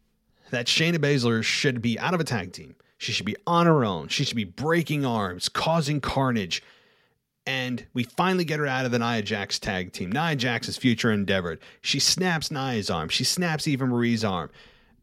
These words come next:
And boom, boom, boom, boom. Loss, loss, loss, loss, loss.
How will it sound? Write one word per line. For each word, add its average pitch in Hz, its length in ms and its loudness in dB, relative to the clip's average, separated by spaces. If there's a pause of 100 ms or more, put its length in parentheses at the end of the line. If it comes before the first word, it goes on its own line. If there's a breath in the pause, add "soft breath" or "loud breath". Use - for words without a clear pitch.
And 131 400 -2
boom, 87 340 2
boom, 87 300 -6
boom, 87 280 -6
boom. 87 420 -6
Loss, 90 360 -6
loss, 85 360 -10
loss, 82 340 -8
loss, 73 320 -8
loss. - 400 -14